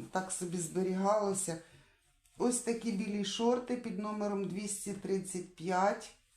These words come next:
Ціна їх сорок гривень. І в талії вони невеличкі, вони сорок один сантиметр. Вони не стрейчеві,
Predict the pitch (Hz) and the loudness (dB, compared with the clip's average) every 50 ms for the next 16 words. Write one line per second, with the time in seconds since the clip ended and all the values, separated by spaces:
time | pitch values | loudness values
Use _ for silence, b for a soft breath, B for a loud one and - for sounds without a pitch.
0 | _ _ _ _ _ _ _ _ _ _ _ _ - - - - - - - 214 | _ _ _ _ _ _ _ _ _ _ _ _ -18 -16 -16 -12 -8 -6 -2 -2
1 | 208 220 220 214 202 202 196 190 - - - - - 214 214 208 196 185 170 147 | 0 2 4 4 4 4 2 0 0 0 0 0 0 -2 0 2 2 2 2 0
2 | 143 139 143 156 165 175 180 185 190 196 226 247 254 - B B B B B B | -4 -6 -6 -4 -2 -2 0 2 2 2 4 2 2 0 B B B B B B
3 | B B B B - 214 190 165 - - - 208 214 220 220 247 247 240 233 233 | B B B B -6 -6 -6 -6 -6 0 4 4 6 6 6 6 4 2 2 4
4 | 233 240 233 208 202 196 196 208 208 208 202 202 208 196 214 214 214 202 196 190 | 2 2 2 2 0 0 0 0 0 0 2 2 2 2 0 -2 0 2 2 2
5 | 180 190 - - - - 175 165 180 190 196 190 190 - - 214 226 233 240 233 | 2 0 -4 -6 -6 -4 -2 0 2 4 4 4 2 2 2 4 4 4 4 2
6 | - 170 160 156 180 185 190 190 - 175 185 175 - 185 180 180 160 151 151 - | 0 -2 -2 0 0 0 0 0 0 0 0 0 0 2 2 2 2 2 0 0
7 | 160 151 139 B B B B B B B B - 196 226 233 233 214 202 202 214 | -2 -2 -4 B B B B B B B B 0 4 6 6 6 6 4 2 4
8 | 220 214 214 220 - - - - - 202 190 175 160 156 160 160 - - 214 208 | 4 4 4 6 4 4 2 2 2 4 4 6 4 2 0 -2 -4 -4 -4 -4
9 | 214 226 254 339 370 | -4 -2 -2 -2 -2